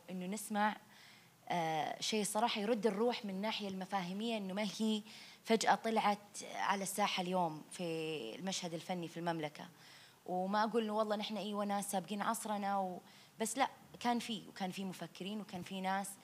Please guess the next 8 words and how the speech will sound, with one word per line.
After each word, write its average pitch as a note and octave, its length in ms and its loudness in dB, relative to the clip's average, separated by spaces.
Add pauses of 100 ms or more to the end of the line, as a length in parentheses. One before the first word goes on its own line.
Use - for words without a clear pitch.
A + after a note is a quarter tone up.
(400)
آه، - 300 0
زي G3+ 160 -6
ما F3+ 320 0
قلتي E3+ 400 -8
تفضلتي F3 460 -6
عبير F#3+ 300 -4
إنه F#3 300 -4 (500)
آه، A#1 420 -6